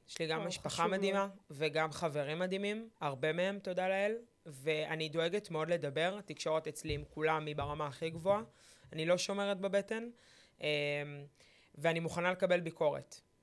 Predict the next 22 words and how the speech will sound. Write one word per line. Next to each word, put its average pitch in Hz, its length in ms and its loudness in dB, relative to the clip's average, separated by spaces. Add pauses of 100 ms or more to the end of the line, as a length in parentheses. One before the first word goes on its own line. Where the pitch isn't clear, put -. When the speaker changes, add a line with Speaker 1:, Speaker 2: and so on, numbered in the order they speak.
(160)
Speaker 1:
יש 202 320 2
ביקורות 190 420 4
מסוימות 185 680 -2
שלוקח 156 640 4
לי 156 120 -2
זמן 165 220 0
לעכל 156 380 2
אותן, 240 360 -2 (600)
אבל 147 340 2
אני 156 180 0
Speaker 2:
כמו 220 180 4
מה? 202 160 2
Speaker 1:
מאוד 175 440 2 (200)
Speaker 2:
מאנשים 202 460 0
מסוימים? 302 480 2 (500)
או 214 100 2
דעות 233 380 4
Speaker 1:
זה 269 60 -2
Speaker 2:
מסוימות? 214 300 6
Speaker 1:
יכול 285 180 6
להיות, 277 400 4
אמ, 165 1000 6